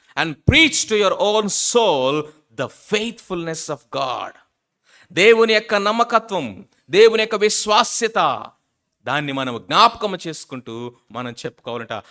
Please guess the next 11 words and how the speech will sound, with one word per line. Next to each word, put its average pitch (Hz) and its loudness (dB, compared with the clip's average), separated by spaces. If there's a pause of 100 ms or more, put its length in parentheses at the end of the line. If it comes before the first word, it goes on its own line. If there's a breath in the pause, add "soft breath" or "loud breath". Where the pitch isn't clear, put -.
(140)
"నా 123 -2
ప్రాణమా, 123 -6 (240)
నీవేలా 147 2 (320)
కృంగి 110 -12
ఉన్నావు? 95 -14 (320 soft breath)
నా 165 4
ప్రాణమా, 190 2 (160)
ఆయన 170 4 (140)
చేసిన 208 0
మేలులన్నిటినీ 208 0 (140)
ఎలా 254 4